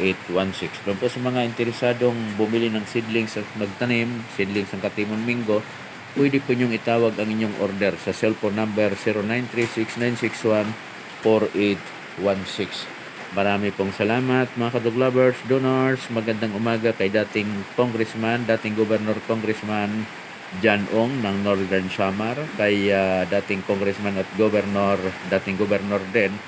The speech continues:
Ginoong Rodolfo Valencia. Magandang, ah, umaga po. At, ah, sa lahat, kay Vice Governor Maricar Sison Gutierrez ng Eastern Samar, kay Mayor Annalisa Kwan ng, ah,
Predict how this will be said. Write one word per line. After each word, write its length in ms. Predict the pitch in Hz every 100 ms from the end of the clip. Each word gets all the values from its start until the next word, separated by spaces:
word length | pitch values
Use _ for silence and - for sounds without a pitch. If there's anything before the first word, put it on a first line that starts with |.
| - - - - -
Ginoong 480 | 95 95 98 98 92
Rodolfo 480 | 92 98 95 95 87
Valencia. 560 | 92 95 95 104 90
Magandang, 560 | 87 87 85 90 95 95 90
ah, 160 | 87 85 - -
umaga 320 | 87 92 85 -
po. 160 | 139 - - - - - - -
At, 160 | 101 - 104
ah, 160 | 104
sa 160 | - 131
lahat, 320 | 139 143 123 - - -
kay 160 | 104 104
Vice 400 | 95 107 107 104
Governor 480 | 107 101 104 104 101
Maricar 400 | 101 104 104 98
Sison 320 | 110 101 95
Gutierrez 480 | 98 95 104 - 98
ng 160 | 92
Eastern 320 | 95 - 95 95
Samar, 400 | 120 120 113 110 - - - -
kay 160 | - 98
Mayor 240 | 104 104 95
Annalisa 480 | 95 98 101 - 104 -
Kwan 240 | 104 107 147 156 - - 87 92
ng, 240 | 101 98 95
ah, 320 | 92 90 85